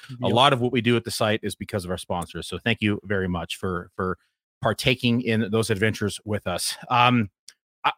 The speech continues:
Speaker 1: I've kept it P G today, Maddie. I, are you Family Guy?
Speaker 2: <laughs>
Speaker 1: Do you like, you like Family
Speaker 2: Yeah.
Speaker 1: Guy?
Speaker 2: Uh, yeah, I do.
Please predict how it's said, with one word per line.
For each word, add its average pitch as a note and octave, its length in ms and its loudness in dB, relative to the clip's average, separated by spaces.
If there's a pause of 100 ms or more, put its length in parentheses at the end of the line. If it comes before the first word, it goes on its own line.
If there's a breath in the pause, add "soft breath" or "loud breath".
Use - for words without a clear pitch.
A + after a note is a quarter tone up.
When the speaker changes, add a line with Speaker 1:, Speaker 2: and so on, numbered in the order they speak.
(120)
Speaker 1:
I've F3 180 4
kept C4 180 4
it D4+ 100 0
P G#3+ 160 0
G A#2 180 0
today, F2 320 -4
Maddie. F2 380 -4
I, B2 200 2
are C#3 120 6
you F#3 160 6
Family G3 320 4
Guy? F#3+ 200 4
Speaker 2:
<laughs> G#3 280 0
Speaker 1:
Do A#3 100 2 (220)
you C#3+ 80 6
like, F#3 140 8
you F#3 60 6
like F#3 120 4
Family F#3 260 6
Speaker 2:
Yeah. F#3 200 6 (500)
Speaker 1:
Guy? G#3+ 80 4
Speaker 2:
Uh, - 20 6
yeah, B3+ 280 6
I E3+ 80 6
do. F#3+ 280 4